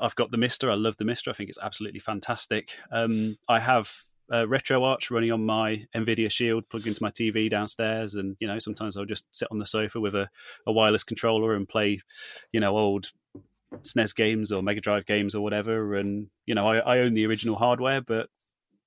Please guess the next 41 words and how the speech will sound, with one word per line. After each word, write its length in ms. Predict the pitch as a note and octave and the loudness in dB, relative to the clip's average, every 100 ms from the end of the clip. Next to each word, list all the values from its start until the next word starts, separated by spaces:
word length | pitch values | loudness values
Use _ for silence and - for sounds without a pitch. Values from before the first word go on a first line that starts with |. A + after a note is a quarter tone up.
| _ | _
u-, 120 | D3+ - | 0 4
ultimately, 420 | E3 F3+ A#2 A#2 | 4 4 0 0
I 40 | B2+ | 0
think 200 | B2+ A#2 | -2 -2
as 80 | B2 | 0
long 120 | A#2+ | 0
as 80 | - | 0
people 260 | A#2 A2 | -4 -4
are 40 | G#2+ | 0
kind 260 | A#2 G#2+ | 2 4
of 180 | G#2 - - - - - - - | 2 0 -14 -18 -18 -18 -20 2
preserving 480 | C#3 B2 A#2+ A#2 A2 | 6 8 6 6 4
those 200 | A#2 A2 | 2 4
games 360 | A#2 A#2+ A#2 | 4 4 2
and, 160 | G#2+ G2+ | 0 -2
and 180 | A2+ G#2 | 0 0
enjoying 460 | G#2+ A2+ A2+ A2 | 0 2 2 2
them 140 | A2 A2 | 2 0
as 100 | G#2+ | 0
they 100 | G#2+ | 0
were 120 | G#2 | 0
intended, 640 | G#2 A2 A#2 A2+ B2+ A2+ | -2 -2 -2 -2 -4 -6
and, 360 | A2 A2 A2+ - _ - | -6 -6 -8 -14 _ -6
you 80 | |
know, 60 | G#2 | -4
that, 140 | A2+ - | -4 -4
that's 140 | A2+ | -6
kind 160 | - A2 | -2 -2
of 60 | |
what 120 | A2 - | -2 -4
keeps 160 | A#2 | -6
the 60 | A2 | -4
history 260 | A2+ - A2+ | -6 -2 0
alive. 380 | A#2+ C3 G#2+ | 2 2 0
So, 400 | - - G#2+ G#2 G#2 _ _ | -4 -6 -2 -2 -4 _ _
you 60 | G2+ | -6
know, 120 | G#2 | -6
how, 240 | - G#2+ G#2+ - - | -4 -4 -6 -10 -4
however 340 | - B2+ A#2+ | 2 4 6
you 140 | A#2+ | 4
wanna 320 | B2 C3 B2 | 6 4 2